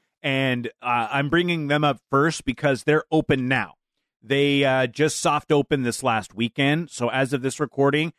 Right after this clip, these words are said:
they should be open and you should be able to go there and check 'em out.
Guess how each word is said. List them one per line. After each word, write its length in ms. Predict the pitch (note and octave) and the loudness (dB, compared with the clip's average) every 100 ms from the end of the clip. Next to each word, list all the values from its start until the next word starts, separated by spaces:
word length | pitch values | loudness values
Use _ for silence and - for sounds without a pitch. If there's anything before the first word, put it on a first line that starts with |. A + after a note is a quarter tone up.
| _ _ | _ _
they 80 | A2+ | -2
should 460 | - - D#3 C3 A#2 | 0 2 2 2 0
be 240 | D3 D3+ - | 2 2 2
open 380 | B2 A#2 D3 C#3+ | 0 2 0 0
and 100 | C3 | 0
you 60 | |
should 220 | B2 C3 A2+ | -2 -2 0
be 160 | A#2+ | 2
able 180 | B2+ A#2+ | 2 0
to 80 | A#2+ | -2
go 200 | B2 A#2+ | 2 2
there 200 | A#2+ A2+ | 2 0
and 140 | G#2+ - | -2 -2
check 240 | A#2 - | -4 -2
'em 80 | G#2+ | -4
out. 240 | G2+ D#2 | -4 -6